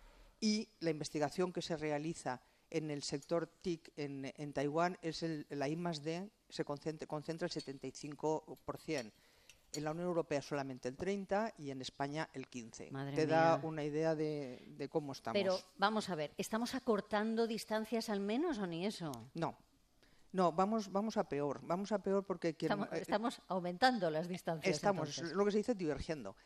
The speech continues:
Speaker 1: Nos vamos separando cada, cada vez más porque, mm, el, a los países asiáticos no hay quien los pare. China e India son los países que más han crecido en todos los términos, pero t-, también han sido los que más han crecido en, en nuevas tecnologías. Eh,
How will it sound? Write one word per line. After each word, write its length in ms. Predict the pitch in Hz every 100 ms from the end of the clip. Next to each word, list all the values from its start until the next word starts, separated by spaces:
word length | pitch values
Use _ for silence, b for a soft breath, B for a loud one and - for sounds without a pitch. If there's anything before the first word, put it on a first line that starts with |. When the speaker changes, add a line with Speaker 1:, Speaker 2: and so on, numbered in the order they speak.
| b b -
Speaker 1:
Nos 140 | 151
vamos 240 | 160 175
separando 480 | - 165 170 196 214
cada, 280 | 175 151 147
cada 240 | - 160 156
vez 200 | 151 151
más 220 | 196 214
porque, 500 | - 156 147 151 147
mm, 120 | 170 160
el, 160 | 165 165
a 100 | 170
los 220 | 160 156 -
países 360 | 175 190 220
asiáticos 460 | 226 185 196 214 208
no 140 | 196
hay 80 | 165
quien 180 | 160 147
los 160 | 131
pare. 320 | - 143 113 107 b b b -
China 520 | - 208 208 220 220
e 120 | - 156
India 240 | 160 180
son 140 | 185 170
los 100 | 151
países 320 | 151 165 165
que 80 | 165
más 220 | 131 -
han 80 | 139
crecido 520 | 131 - 160 120 107 b b b
en 120 | 156
todos 240 | 151 165 151
los 180 | 151
términos, 400 | - 190 165 147
pero 160 | - 160
t-, 80 | - -
también 280 | 175 185
han 60 | 233
sido 200 | 226 202
los 160 | 185 -
que 80 |
más 200 | 160 165
han 100 | 170
crecido 520 | 160 160 - 170 175 180
en, 260 | 170 147 147
en 320 | 143 139 139
nuevas 300 | 156 151 -
tecnologías. 760 | 143 139 139 131 - 156 117 - B B B B B B B -
Eh, 360 | 180 175 170